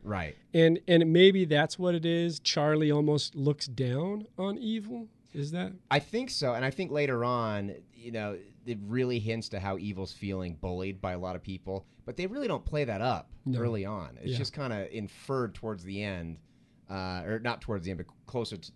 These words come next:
Speaker 1: later on in the film.
Speaker 2: Yeah.
Speaker 1: I would have liked to seen that. I, I don't know if stuff got left on the cutting room floor with Evil, but it felt like he was a little,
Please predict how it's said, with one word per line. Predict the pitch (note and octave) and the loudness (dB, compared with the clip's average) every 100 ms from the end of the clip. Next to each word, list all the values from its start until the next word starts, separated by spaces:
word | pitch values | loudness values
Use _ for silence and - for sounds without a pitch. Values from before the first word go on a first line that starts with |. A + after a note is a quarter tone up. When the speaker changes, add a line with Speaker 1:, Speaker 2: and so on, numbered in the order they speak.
| F#2+ | -10
Speaker 1:
later | G#2 G2 | -8 -6
on | G2 | -6
in | F2+ | -8
the | E2+ | -10
film. | - G2+ F2 - - | -6 -6 -6 -8 -8
Speaker 2:
Yeah. | A#2 G#2+ - - - | -8 -8 -14 -6 0
Speaker 1:
I | |
would | C#3 D3+ F#3 | 0 2 0
have | D3+ | 2
liked | C#3 C#3 | 2 0
to | C3 | -4
seen | - - A2+ G2+ | -4 -2 -2 -2
that. | E2+ E2 | -4 -2
I, | F#2+ B2+ C3 | 0 2 2
I | |
don't | D3+ | 2
know | C3+ | 0
if | A#2 | -2
stuff | - A2+ | -4 -4
got | - F#2+ | -4 -4
left | G2+ G2+ | -4 -4
on | F#2+ | -6
the | E2+ | -4
cutting | A2+ F#2+ | -4 -4
room | G2 E2+ | -4 -8
floor | - G2 G#2+ B2+ D#3+ D#3 | -6 -2 0 0 -4 -8
with | A#2 G#2+ | -12 -6
Evil, | C#3 C3+ C#3 | -6 -4 -4
but | A2+ | -4
it | G#2 | -6
felt | - A2+ A2+ | -4 -2 0
like | B2 A#2+ | -2 -4
he | A#2+ A2+ | -6 -4
was | A2 | -4
a | G2+ | -4
little, | G#2 G2+ F#2+ | -4 -4 -4